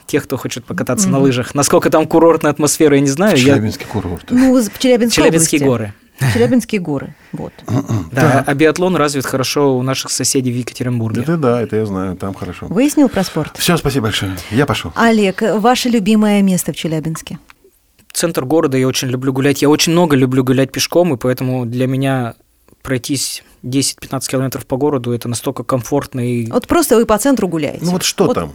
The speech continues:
Speaker 3: Вот мимо чего мы идем по городу?
Speaker 1: Ну, я люблю ходить по Кировке.
Speaker 3: Так.
Speaker 1: Я люблю ходить по проспекту Ленина, потому что это центральная,
Speaker 3: А что
Speaker 1: централь-
Speaker 3: там вокруг?
Speaker 1: Ничего особенного, просто
Speaker 3: Ну,
Speaker 1: ты
Speaker 3: музеи, может быть, какие-нибудь,
Speaker 1: Ну,
Speaker 3: театры,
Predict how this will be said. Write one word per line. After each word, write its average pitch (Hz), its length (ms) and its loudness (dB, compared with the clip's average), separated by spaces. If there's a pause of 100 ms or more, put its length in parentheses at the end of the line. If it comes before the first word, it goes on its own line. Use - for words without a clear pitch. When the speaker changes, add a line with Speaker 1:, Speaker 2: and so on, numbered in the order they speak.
(140)
Speaker 3:
Вот 131 200 -6
мимо 160 220 4
чего 160 280 0
мы 101 200 2
идем 87 220 -2
по 101 120 -2
городу? 135 400 0 (360)
Speaker 1:
Ну, 175 220 -2
я 165 140 0
люблю 180 240 2
ходить 143 380 -4
по 156 120 0
Кировке. 120 540 -4 (120)
Speaker 3:
Так. 85 180 -4
Speaker 1:
Я 127 160 0
люблю 139 240 0
ходить 143 300 -4
по 131 80 -2
проспекту 139 500 -4
Ленина, 127 380 2
потому - 260 -6
что - 140 -6
это - 100 -10
центральная, 120 760 -2 (180)
Speaker 3:
А - 80 -14
что 104 100 -2
Speaker 1:
централь- 139 280 0
Speaker 3:
там 80 220 -6 (640)
вокруг? - 480 -12 (480)
Speaker 1:
Ничего 180 400 -2
особенного, 170 420 -4
просто 123 460 -4
Speaker 3:
Ну, 139 100 0
Speaker 1:
ты 170 40 4
Speaker 3:
музеи, 107 560 2
может 90 220 -4
быть, 82 120 -12
какие-нибудь, 80 680 -12
Speaker 1:
Ну, - 60 -18
Speaker 3:
театры, 95 840 -2